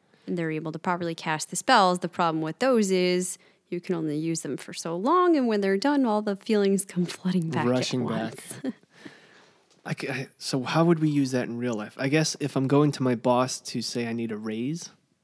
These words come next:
Speaker 2: it would help to have my emotions in a bottle so I can just be straight up.
Speaker 1: Well, anything that's
Speaker 2: <laughs>
Speaker 1: incredibly taxing mentally that you need to have all your focus for, it's very difficult if you're feeling emotion.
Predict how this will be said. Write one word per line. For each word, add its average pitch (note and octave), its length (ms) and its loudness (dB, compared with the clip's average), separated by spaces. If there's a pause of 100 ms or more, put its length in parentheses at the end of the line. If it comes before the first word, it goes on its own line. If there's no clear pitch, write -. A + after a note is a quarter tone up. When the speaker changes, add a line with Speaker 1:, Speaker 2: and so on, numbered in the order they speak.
(400)
Speaker 2:
it B2+ 140 -4
would A#2+ 200 0
help C3 400 -4
to - 120 -6
have A#2 160 -4
my A#2 140 -4
emotions A#2 480 -4
in A2 80 -4
a G#2 40 -6
bottle A#2 460 -2
so - 180 -8
I A2 60 -2
can A2+ 160 -10
just A2+ 220 -8
be A2+ 100 -6
straight G#2+ 380 -6
up. B2+ 160 -6 (960)
Speaker 1:
Well, C#4 140 -14
anything C4 560 2
that's F#3+ 420 0 (100)
Speaker 2:
<laughs> - 120 -20
Speaker 1:
incredibly G#3 1120 -2 (400)
taxing F#3 720 -6
mentally G#3 560 -4
that G3 140 -8
you F#3 120 -2
need F3+ 200 -2
to F3+ 100 -8
have F3 180 -6
all F3 180 -4
your E3+ 180 -6
focus E3 540 -10
for, C4+ 420 -8 (380)
it's G#3+ 200 -6
very G3+ 260 0
difficult G3 560 -2
if F3 140 -10
you're F#3 100 -2
feeling F#3+ 400 -2
emotion. E3+ 800 -2